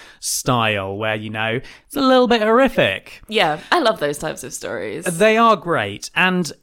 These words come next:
Speaker 1: to be honest, it's very practical because, as I said, Iceland in winter, you've got four hours of daylight.
Speaker 2: Yeah.
Speaker 1: Everyone's cooped up. You need to have a way for the kids to behave themselves because
Speaker 2: Yeah.
Speaker 1: otherwise they'll
Speaker 2: <laughs>
Speaker 1: be annoying little shits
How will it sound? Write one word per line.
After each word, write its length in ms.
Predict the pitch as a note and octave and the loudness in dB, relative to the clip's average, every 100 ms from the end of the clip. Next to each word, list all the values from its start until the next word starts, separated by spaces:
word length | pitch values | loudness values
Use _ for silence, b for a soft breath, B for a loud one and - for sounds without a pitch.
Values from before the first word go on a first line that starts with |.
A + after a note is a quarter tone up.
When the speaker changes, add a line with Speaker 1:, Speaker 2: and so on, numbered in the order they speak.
| _ - | _ -6
Speaker 1:
to 120 | F#3+ | -4
be 100 | F3+ | -2
honest, 260 | F#3+ F#3 - | -2 -2 -4
it's 140 | D3 | -8
very 320 | C#3+ D3+ F3 | -4 2 2
practical 720 | E3 - A#2+ - C3+ B2 G#2+ G#2 | 2 0 -2 -2 -6 -4 -4 -2
because, 560 | C3 - C3 A#2+ A#2 | -4 0 2 2 0
as 200 | A#2+ D3 | -2 0
I 100 | C#3+ | 0
said, 320 | C3+ C3 A2 G#2 | 0 0 0 0
Iceland 600 | C#3+ D3 - D3+ C3+ C3 B2+ | 0 0 -2 -4 -2 -2 -4
in 200 | D3 D3+ | -4 0
winter, 420 | C3 A#2+ A2+ A2 | 0 0 0 0
you've 180 | - A2+ | 0 -4
got 240 | A2 A2+ - | -2 -2 -4
four 380 | - E3 F3 D3+ | -4 2 4 4
hours 280 | C3+ B2 | 2 0
of 120 | A2 - | -6 -6
daylight. 580 | G#2+ G#2 G#2 G#2+ G#2+ | -8 -6 -4 -4 -4
Speaker 2:
Yeah. 280 | G3+ D#3+ C#3+ - | -4 -4 -4 -2
Speaker 1:
Everyone's 520 | D3+ D#3 E3 D3+ C#3+ | 0 2 2 2 0
cooped 400 | - C#3+ B2 B2 | -4 -4 -4 -2
up. 300 | B2 A2+ - | 0 0 -2
You 160 | C#3+ E3+ | -2 2
need 200 | F3 D#3 | 2 2
to 60 | C#3 | 0
have 180 | C3+ B2 | 0 0
a 40 | |
way 320 | A2 A2+ G#2+ | 0 0 0
for 100 | G2+ | -4
the 80 | G2 | -12
kids 320 | - A#2+ G2 | -6 -4 -4
to 80 | - | -8
behave 400 | G2 - G2+ F#2 | -8 -6 -8 -8
themselves 720 | G2 F2 - G2 F2 E2 - | -12 -8 -6 -6 -8 -12 -12
because 240 | - - C#3+ | -6 -2 2
Speaker 2:
Yeah. 140 | E3+ | 4
Speaker 1:
otherwise 360 | D#3 - D3 C#3+ | 4 4 4 4
they'll 220 | C#3 B2+ | 2 2
Speaker 2:
<laughs> 120 | - C3 | 0 0
Speaker 1:
be 120 | B2 | 0
annoying 540 | A#2+ A#2+ C#3 F3+ F#3 D#3+ | -2 -4 0 0 2 2
little 220 | C#3 A#2 | 2 0
shits 680 | - B2+ A2 - - - | -2 -2 -2 -2 -2 -2